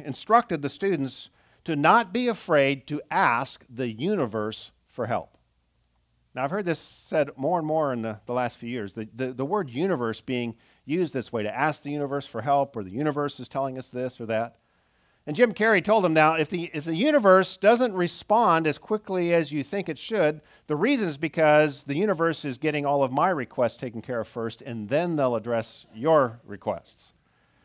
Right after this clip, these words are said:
But where do we get this notion that the universe can help us and can talk to us and can give us input? You see, the universe is not a person. The universe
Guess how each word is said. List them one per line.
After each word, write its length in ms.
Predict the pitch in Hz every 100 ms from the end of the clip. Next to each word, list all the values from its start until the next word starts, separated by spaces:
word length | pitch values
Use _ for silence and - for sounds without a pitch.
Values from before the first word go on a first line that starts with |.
| _ _ _
But 220 | 208 175 -
where 160 | 190 311
do 60 |
we 120 | 285
get 160 | 247 240
this 240 | 220 -
notion 440 | 165 202 - 170 151
that 260 | 151 143 - -
the 100 | 135
universe 920 | 151 294 233 127 101 101 - - - -
can 100 | 127
help 280 | 135 120 117
us 480 | - - - - -
and 160 | 131
can 120 | 120 117
talk 320 | 139 127 -
to 120 | 110
us 240 | 104 - -
and 140 | 120
can 140 | 117 113
give 160 | 127
us 240 | 117 113 -
input? 360 | 151 143 110
You 100 | 127
see, 120 | 135
the 100 | 190
universe 500 | 170 269 294 143 123 -
is 100 | 139
not 160 | 240
a 40 | 330
person. 420 | - 285 - 85 _ _ _ _ _ _ _ _ _ _ _ _ _ _ _
The 100 | 123
universe 760 | 165 285 240 147 143 - - -